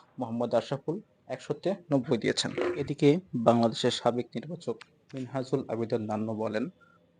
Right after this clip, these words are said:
উনি যদি নির্বাচক হিসাবে বর্তমানে থাকতেন, তাহলে অবশ্যই মোহাম্মদ সাইফুদ্দিনকে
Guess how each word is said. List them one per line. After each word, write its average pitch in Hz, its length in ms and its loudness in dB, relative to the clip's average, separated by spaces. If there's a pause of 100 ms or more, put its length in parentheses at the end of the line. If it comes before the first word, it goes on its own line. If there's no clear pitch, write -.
(100)
উনি 156 320 -4
যদি 139 200 0
নির্বাচক 131 560 2
হিসাবে 120 320 0
বর্তমানে 110 580 -4
থাকতেন, 123 480 -4 (400)
তাহলে 127 320 -8
অবশ্যই 151 680 0
মোহাম্মদ 120 400 -2
সাইফুদ্দিনকে 143 880 2